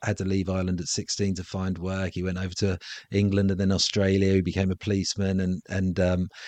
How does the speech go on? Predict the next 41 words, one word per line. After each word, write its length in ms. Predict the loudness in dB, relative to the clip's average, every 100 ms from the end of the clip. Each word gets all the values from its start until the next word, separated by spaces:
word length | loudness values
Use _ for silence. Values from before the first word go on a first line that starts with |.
| -12 0
now 100 | 4
he 80 | 6
represents 560 | 4 2 4 4 4
England 300 | 4 6 4
in 80 | 6
master 340 | 6 4 0 -2
marathons 580 | 4 4 4 2 2 2
around 260 | 4 4 4
the 80 | 4
world, 320 | 6 8 6
age 180 | 6 6
seventy-three. 760 | 2 2 0 -2 0 2 2
And 120 | 2
he, 180 | 2 2
he's 220 | 2 0
been 200 | 2 2
an 120 | 2
awesome 340 | 2 0 -2 -2
dad, 320 | 0 0 0
and 80 | -2
he's 120 | -4
an 40 |
incredible 360 | -6 -4 -4 -2
granddad 480 | -2 -2 -2 -4 -4
to 80 | -4
my, 240 | -4 -4 -4
my 120 | -4
children. 460 | -2 -2 -2 -2 -4 -6 -18 -18 -8
And 60 | -2
he's 80 |
just 140 | -2 4
been 120 | 4
a 60 | 4
brilliant 320 | 2 2 0
role 180 | 0 2
model 280 | 2 2
for 100 | 0
me 240 | -2 0 0
in 80 | 2
terms 300 | 0 0
of 120 | -2